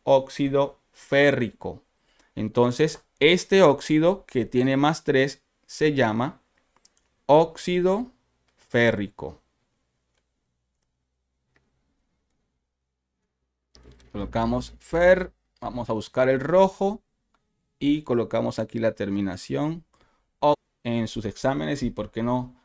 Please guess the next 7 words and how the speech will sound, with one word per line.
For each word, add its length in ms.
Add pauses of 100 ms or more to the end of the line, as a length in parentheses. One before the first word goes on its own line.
(260)
aprenderla 840
para 180
utilizarla 520
en 80
la 100
vida 220
cotidiana. 640